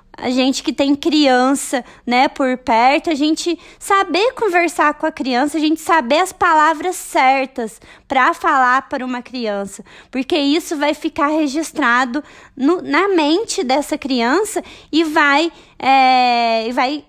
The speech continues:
construir a autoestima dela e vai ajudar a construir essa autoestima. Então, por isso é muito importante a gente prestar atenção no que a gente fala pra uma criança. E tudo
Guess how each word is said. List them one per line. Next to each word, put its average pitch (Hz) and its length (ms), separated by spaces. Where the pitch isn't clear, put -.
construir 370 920
a 294 160
autoestima 294 760
dela 240 320
e 262 60
vai 262 300
ajudar 277 720
a 311 100
construir 349 840
essa 339 260
autoestima. 302 720
Então, 277 340
por 302 180
isso 302 220
é 330 40
muito 330 280
importante 359 720
a 320 40
gente 294 300
prestar 302 440
atenção 349 600
no 311 160
que 359 240
a 403 80
gente 370 360
fala 277 460
pra 285 140
uma 294 140
criança. 254 680
E 320 80
tudo 466 280